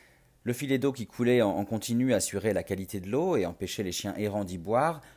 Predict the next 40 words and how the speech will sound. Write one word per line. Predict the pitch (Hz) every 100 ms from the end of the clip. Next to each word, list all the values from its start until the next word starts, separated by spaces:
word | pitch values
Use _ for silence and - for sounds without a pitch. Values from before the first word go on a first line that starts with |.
| _
tout | 131
comme | 131 113
les |
chevaux | 98 90 85 123
qui | 92
ne |
pouvaient | - - 113
y | 98
accéder | 85 - 85 98
car | 123 95
l'espacement | 87 - 85 101 90
entre | 92 -
les | 85
cariatides | 82 82 - 113
était | 95 104
trop | - 104
étroit. | 95 - 123 _ _ _ - - - _ _
Aujourd'hui, | 117 101 101 120
un | 95
bouton | 92 107
poussoir | 92 101 110 101
a | 87
souvent | 90 87
remplacé | 87 82 -
le | 80
filet | - 95
d'eau | 95
continu, | 92 85 85 92
mais | 123 101
vous | 90
pouvez | - 82
encore | 87 90
voir | 87 87
certaines | 87 - 92 85 69 - - _
de | 85
ces | 85 - 92 87
fontaines | 95 92 87
Wallace | 82 95 113 -
avec | 87 98 -
le | 92 92 76